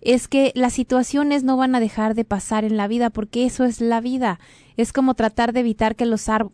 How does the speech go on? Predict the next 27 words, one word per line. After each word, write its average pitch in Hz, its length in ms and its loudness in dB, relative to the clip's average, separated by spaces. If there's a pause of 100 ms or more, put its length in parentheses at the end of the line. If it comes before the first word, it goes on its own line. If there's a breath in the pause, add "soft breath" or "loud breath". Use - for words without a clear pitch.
(120)
que 220 100 0
las 214 220 -2
hojas 226 260 0
de 226 80 0
los 196 180 -2
árboles 214 360 0
se 202 100 -4
caigan, 214 540 -2 (300 soft breath)
porque 247 200 2
no 277 120 4
se 320 100 0
van 302 160 0
a 294 80 0
evit-, - 240 -4
no, 247 160 2
no, 262 240 0
no 277 200 2
lo 311 100 2
podemos 285 360 0
hacer. 262 320 -2 (420 loud breath)
Eh, 226 220 4
las 233 240 0
hojas 254 240 0
van 233 180 2
a 247 40 2
seguir 202 360 -4
cayendo. 220 600 -2